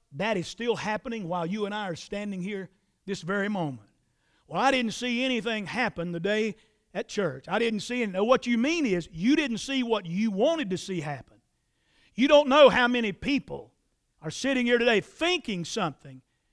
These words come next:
and the Word of God, the truth of God's Word, they received that truth, and it changed the way they think about certain things. God's always advancing His kingdom. So he answers by using common sense. Secondly, in verse twenty-seven,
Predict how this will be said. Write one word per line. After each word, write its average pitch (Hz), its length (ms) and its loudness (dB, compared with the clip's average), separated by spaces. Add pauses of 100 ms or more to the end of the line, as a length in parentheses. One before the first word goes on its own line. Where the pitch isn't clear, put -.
(140)
and 208 180 -4
the 185 80 -2
Word 262 240 8
of 254 160 -2
God, 269 340 4
the 202 60 -4
truth 302 320 -2
of 254 100 0
God's 262 300 2
Word, 262 400 4 (260)
they 240 180 4
received 320 560 0
that 240 220 2
truth, 185 440 -4 (320)
and 156 100 -8
it 233 180 -4
changed 262 680 0
the 208 80 -2
way 240 180 4
they 226 160 0
think 269 440 -4 (280)
about 196 280 -2
certain 247 560 0 (120)
things. 160 640 -10 (380)
God's 233 340 -4
always 220 560 2
advancing 214 680 -6 (280)
His 233 300 -8
kingdom. 190 600 -12 (400)
So 254 200 2
he 240 160 0
answers 302 440 -2
by 233 160 -2
using 240 360 -2
common 226 380 -4
sense. 240 380 -8
Secondly, 240 420 -6
in 233 60 -4
verse 233 140 2
twenty-seven, 247 600 0